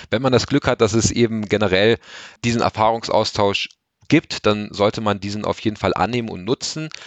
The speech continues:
Und umso schöner ist es dann, wenn man, äh, solche Gelegenheiten bekommt, noch mehr von solchen Prozessen oder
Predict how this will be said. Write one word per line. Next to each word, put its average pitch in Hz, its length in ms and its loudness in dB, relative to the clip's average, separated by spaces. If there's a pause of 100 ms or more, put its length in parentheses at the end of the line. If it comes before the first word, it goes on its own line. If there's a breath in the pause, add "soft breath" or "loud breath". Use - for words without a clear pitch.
(280 loud breath)
Und 120 320 -2
umso 131 260 -2
schöner 143 320 4
ist - 160 2
es 127 140 4
dann, 120 260 2
wenn 110 100 2
man, 113 320 0
äh, 107 280 4
solche 110 240 0
Gelegenheiten 113 640 2
bekommt, 113 640 -4
noch 113 240 -2
mehr 120 420 2
von 113 140 -6
solchen 110 500 -2 (180)
Prozessen 131 640 0
oder 104 360 4